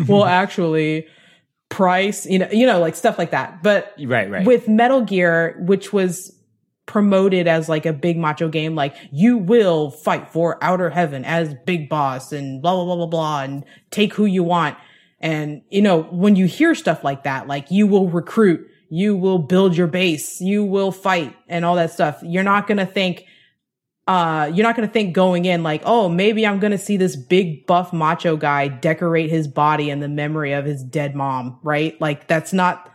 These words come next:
Speaker 2: the, the thought you get.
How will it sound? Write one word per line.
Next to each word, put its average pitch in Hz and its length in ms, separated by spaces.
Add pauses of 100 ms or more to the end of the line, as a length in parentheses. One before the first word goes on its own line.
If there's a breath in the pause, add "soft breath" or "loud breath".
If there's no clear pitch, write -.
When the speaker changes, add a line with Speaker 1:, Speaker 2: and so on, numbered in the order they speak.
(320)
Speaker 2:
the, 156 560 (500)
the 165 460
thought 160 320
you 151 100
get. 143 400